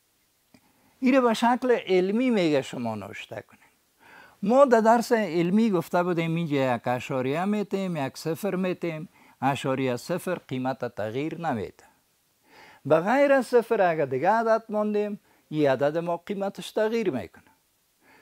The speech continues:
عدد چون اشاری نداشتی کار کردیم. حال دیگه چی گفتیم؟ اگر عدد خودش اشاری داشته باشه، اشاری را میایم در جایی که از ده کده کوچک شوه.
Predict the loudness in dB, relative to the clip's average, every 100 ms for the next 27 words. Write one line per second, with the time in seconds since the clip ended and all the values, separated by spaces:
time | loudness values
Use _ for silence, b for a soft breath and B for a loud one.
0 | b b b _ _ _ _ _ _ _
1 | _ _ _ _ _ _ _ _ 0 4
2 | 4 4 0 2 2 2 4 2 4 2
3 | 4 2 0 -6 -4 -4 -4 -10 -20 -20
4 | -20 _ _ _ _ 0 2 4 4 4
5 | 2 -4 -4 -8 -10 -14 b b -2 2
6 | 4 4 2 0 2 2 2 0 -2 0
7 | -2 -2 -2 -2 -2 -4 -2 -2 -4 -12
8 | -16 b b -8 -6 -2 -2 -2 -2 -2
9 | 0 2 2 0 -2 -2 2 2 2 0
10 | -6 -4 -4 -6 _ -4 -2 0 2 2
11 | 2 -2 -4 -4 -4 -2 -4 -4 -8 -10
12 | -10